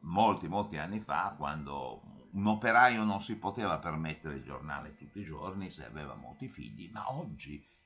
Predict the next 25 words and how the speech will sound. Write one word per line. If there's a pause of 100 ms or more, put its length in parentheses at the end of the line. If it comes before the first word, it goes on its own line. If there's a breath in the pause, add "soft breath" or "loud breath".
il
costo
di
acquisire
informazioni
è (320 soft breath)
drammaticamente
calato
anche
grazie
alla
rete,
grazie (420 loud breath)
alle
T
V,
eh,
generaliste
gratuite
e
a
tutte
queste
belle
cose